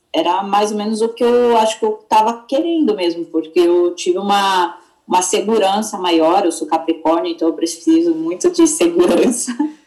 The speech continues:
Eu faço as coisas mais com o pé no chão. Então, eu consegui, é, mais estabilidade e eu,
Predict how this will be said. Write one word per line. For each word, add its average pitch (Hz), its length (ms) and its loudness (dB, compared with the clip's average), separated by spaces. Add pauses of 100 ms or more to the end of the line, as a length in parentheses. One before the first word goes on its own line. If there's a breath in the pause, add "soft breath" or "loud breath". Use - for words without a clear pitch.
(1300 loud breath)
Eu 175 80 -6
faço 196 260 -2
as 185 120 -2
coisas 185 280 2
mais 185 220 0
com 208 80 -4
o 208 40 -2
pé 185 140 2
no 180 80 -2
chão. 214 460 -4 (100)
Então, 202 440 0
eu 214 480 2 (180)
consegui, 208 960 -6
é, 320 800 2 (1000)
mais - 300 0
estabilidade 208 1000 0
e 156 260 0
eu, 170 400 0